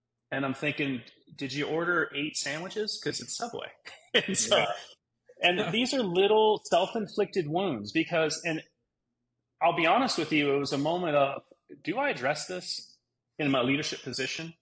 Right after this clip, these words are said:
Speaker 1: 'Cause I, I saw it and I said, "That's not right." And I recall having that conversation and addressing it, saying, "Hey, this isn't right. This is a, this is something that we're not gonna do here."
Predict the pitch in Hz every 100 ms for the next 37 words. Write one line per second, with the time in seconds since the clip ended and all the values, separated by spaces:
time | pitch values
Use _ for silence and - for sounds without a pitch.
0 | _ _ 160 180 254 254 233 311 - 143
1 | 135 147 143 147 147 - _ _ _ -
2 | 262 180 95 80 98 - _ _ _ _
3 | _ _ _ _ - 160 160 165 165 -
4 | - _ _ _ _ _ _ - 139 147
5 | 151 151 - 143 151 165 165 147 127 139
6 | 143 143 - 147 147 151 214 - - -
7 | _ _ 127 131 156 202 185 117 98 135
8 | 123 185 147 135 165 170 185 151 117 -
9 | 127 127 - 135 135 139 131 135 131 123
10 | 127 127 139 120 123 123 98 90